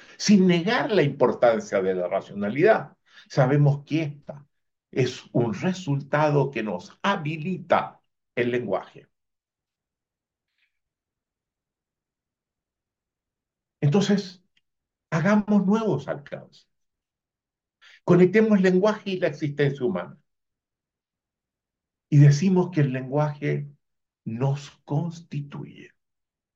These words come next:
Y esto es muy importante. Y en los tres grandes filósofos que les mencionaba,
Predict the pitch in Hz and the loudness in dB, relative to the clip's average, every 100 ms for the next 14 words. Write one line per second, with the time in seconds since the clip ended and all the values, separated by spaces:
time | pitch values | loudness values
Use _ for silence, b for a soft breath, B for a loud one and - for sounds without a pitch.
0 | _ _ _ _ _ _ _ _ _ _ | _ _ _ _ _ _ _ _ _ _
1 | _ _ _ _ _ _ _ _ _ _ | _ _ _ _ _ _ _ _ _ _
2 | _ _ _ _ _ _ _ 180 - 185 | _ _ _ _ _ _ _ -4 0 0
3 | 185 190 180 151 - - - - _ _ | 0 -2 -4 -6 -12 -12 -14 -14 _ _
4 | _ _ _ _ _ _ _ _ _ _ | _ _ _ _ _ _ _ _ _ _
5 | _ _ _ B B B - 147 175 165 | _ _ _ B B B 0 6 6 4
6 | 160 - - 147 147 220 254 254 202 226 | -4 -8 0 2 2 2 0 0 -2 -2
7 | 220 202 180 147 156 160 156 143 139 131 | -2 -2 -2 -4 -2 -4 -6 -10 -6 -2
8 | 123 107 107 98 98 107 - - - | -2 -2 -4 -4 -6 -4 -4 0 0